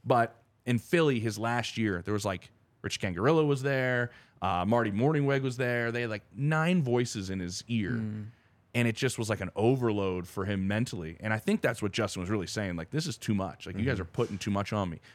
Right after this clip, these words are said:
Speaker 1: The other part I look at, Todd, is, like, when you have players where you need to figure out, "I need to coach this guy differently 'cause what
Speaker 3: Mm-hmm.
Speaker 1: we're doing now isn't working."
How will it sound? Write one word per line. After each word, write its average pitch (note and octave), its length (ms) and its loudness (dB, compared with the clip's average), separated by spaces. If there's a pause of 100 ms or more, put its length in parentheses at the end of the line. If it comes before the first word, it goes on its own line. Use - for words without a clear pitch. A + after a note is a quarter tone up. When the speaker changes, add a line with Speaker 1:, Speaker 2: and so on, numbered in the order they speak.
(100)
Speaker 1:
The A2 100 2
other A3 160 4
part G#2 220 0
I F2+ 40 -2
look F#2 200 -4
at, F2+ 280 -2 (380)
Todd, G#2+ 220 0
is, G2 100 -6
like, G2 300 -4 (640)
when A2 160 4
you D#3 140 4
have C3 160 2
players B2 640 0 (600)
where A2+ 120 4
you B2 180 4
need D3 200 4
to A2 100 2 (380)
figure A#2+ 320 2
out, A2 200 0
"I B2 120 0
need B2 140 4
to G2+ 40 -2
coach A2 240 0
this G2+ 100 -8
guy F2+ 160 -2 (140)
differently G2 460 -2 (100)
'cause G2 140 2
what A#2 120 4
Speaker 3:
Mm-hmm. G2+ 60 0
Speaker 1:
we're G#2 60 0
doing G2+ 240 2
now F#2 360 -2
isn't F2 320 -6
working." D#2 380 -6